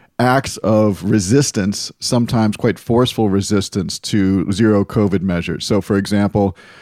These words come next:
a factory or a housing complex kind of bursting through the gates or taking down some of the barriers. And these are, these are also happening everywhere as well. I think those tend to reflect very much, very specifically local concerns like,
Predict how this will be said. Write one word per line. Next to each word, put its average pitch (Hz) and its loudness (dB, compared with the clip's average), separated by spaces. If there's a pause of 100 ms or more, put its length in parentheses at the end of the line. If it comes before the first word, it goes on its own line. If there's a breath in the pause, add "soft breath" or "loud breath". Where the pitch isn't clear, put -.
(200 loud breath)
a 110 0
factory 107 0
or 101 2
a 98 0
housing 107 0
complex 98 -2
kind 101 -2
of 95 -6
bursting 110 0
through 101 0
the 95 0
gates 101 0
or 95 -2
taking 98 -2
down 92 -2
some 98 -2
of 85 -4
the 85 -4
barriers. 87 -2
And 95 -2
these 113 2
are, 107 2 (500 loud breath)
these 127 6
are 120 4
also 123 4
happening 104 -2
everywhere 98 0
as 98 -4
well. 98 0 (520 loud breath)
I 127 4
think 127 4
those 127 6
tend 123 2
to 110 4
reflect 107 2
very 107 4
much, 107 2
very 123 4
specifically 107 0
local 104 2
concerns 104 0
like, 92 0